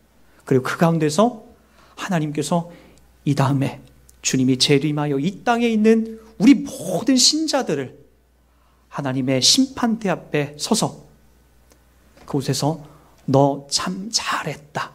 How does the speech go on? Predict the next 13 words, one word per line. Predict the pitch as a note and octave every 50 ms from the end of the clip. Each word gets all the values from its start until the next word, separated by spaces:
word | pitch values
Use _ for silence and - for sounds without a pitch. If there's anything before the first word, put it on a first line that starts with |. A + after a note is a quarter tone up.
| _ _ _ _ _ _ _ _ _ _ _ _ _ _ _ _ _ - _ _ _ _ _ _ _ _ _ _ _ _ _ _ _ _ _ - - - - _
내가 | - D#3 F3 E3+ G#3+ G#3+
다스릴 | G#3+ F#3 F3+ F#3 - F#3+ G3 F3+ F3
천국에서 | - - - D4 C#4+ C#4+ D4 A3+ A3+ F#3 D#3+ - G3+ F#3+ - - - - _ _ _ _ _ _ _ _ _ _
나와 | - C3 B2 B2+ C#3+ C3
함께 | B2+ C3+ B2+ B2+ - - C#3+ C3 C3 - - - - - _
더 | - - - F3+ - - -
큰 | - - - E4 D#4 B3
영광을 | F3+ D3 D3 E3 E3 E3+ D#3+ E3+ E3+ D#3+ D#3+
누리자"라는 | C#3 C#3+ E3+ G3 F#3 F3 F#3 E3+ D#3 D3 - - - _ _ _ _ _ _ - C3+ C#3 C3+ D3+ E3 D#3+
곳으로 | D#3 D3 D3 - D#3+ D#3+
간다는 | - - D#3 C#3+ C#3 C#3+ C#3 C3+ C3+
겁니다. | - - - - - - - - - _ _ _ _ _ _ _ _ _ _ _ _ _ _ _ _ _ _ _ _ _ _ - _ _ _ _ _ _ _ _ _ _ - - _ _
그곳이 | - - C#4 E4 E4+ - - - D#4 D4 C4+ C4+ - -